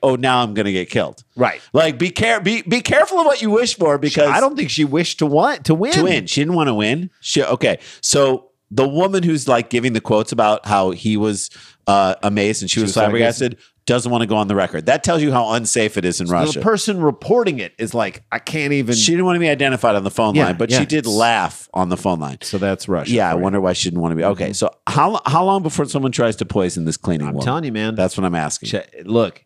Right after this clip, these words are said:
Speaker 2: you are gonna be forced to drink the Lysol that you are using.
Speaker 1: Is this story insane, or d-, is, do you find it more insane that in Russia this woman was allowed to somehow win, like that they didn't rig the election?
Speaker 2: I can't believe it.
Speaker 1: 'Cause she beat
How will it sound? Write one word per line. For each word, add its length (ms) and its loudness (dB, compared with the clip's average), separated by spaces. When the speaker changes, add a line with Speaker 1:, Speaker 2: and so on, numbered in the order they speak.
Speaker 2:
you 220 -2
are 80 0
gonna 160 0
be 140 -2
forced 380 0
to 40 -6
drink 280 -2
the 80 -4
Lysol 500 0
that 160 -2
you 160 -2
are 80 0
using. 400 -4
Speaker 1:
Is 100 2
this 140 0
story 520 0
insane, 520 -2
or 140 0
d-, 180 -12
is, 160 -2
do 120 -4
you 80 2
find 300 -2
it 140 -2
more 240 0
insane 460 -2
that 120 0
in 180 -4
Russia 380 0
this 260 -2
woman 300 0
was 160 0
allowed 400 2
to 80 -6
somehow 380 -2
win, 320 -4
like 180 -4
that 140 -10
they 100 2
didn't 300 -2
rig 240 0
the 100 0
election? 400 -2
Speaker 2:
I 60 -6
can't 280 -10
believe 280 -10
it. 60 -12
Speaker 1:
'Cause 180 2
she 140 -2
beat 420 -2